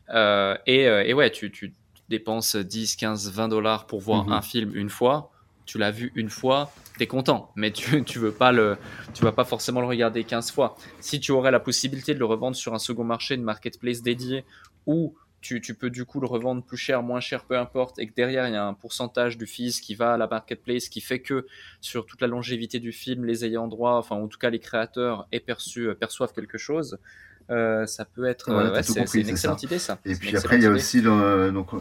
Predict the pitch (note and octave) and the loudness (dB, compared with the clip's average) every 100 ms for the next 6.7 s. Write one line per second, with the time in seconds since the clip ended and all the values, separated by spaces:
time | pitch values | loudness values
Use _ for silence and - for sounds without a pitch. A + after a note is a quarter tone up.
0 | - - - F2+ G2 F#2 G#2+ G2 F2+ F2 | -10 -10 -8 -4 -2 0 0 0 0 0
1 | E2+ E2+ E2+ E2 D#2+ D#2+ D#2+ D#2+ D#2+ F2 | 0 0 0 -2 -2 -2 -4 -4 -2 2
2 | F#2+ - G#2 - C3 B2+ F#2+ F#2+ F2 F#2 | 2 2 -4 0 0 0 0 -4 0 2
3 | F#2 F#2+ F#2 F#2 F#2+ F2+ F#2 - G2 - | 2 2 2 2 0 -2 -4 -4 -4 -4
4 | F2+ E2+ E2 E2 E2 D#2+ D#2+ E2+ F2 D#2 | -2 -2 -2 -8 -8 -4 -2 0 0 -2
5 | E2 D#2+ - F2+ - - D2+ - G2 G#2+ | -4 -6 -6 -6 -8 -12 -10 -6 -8 -8
6 | - - - - - _ | -14 -16 -16 -18 -20 _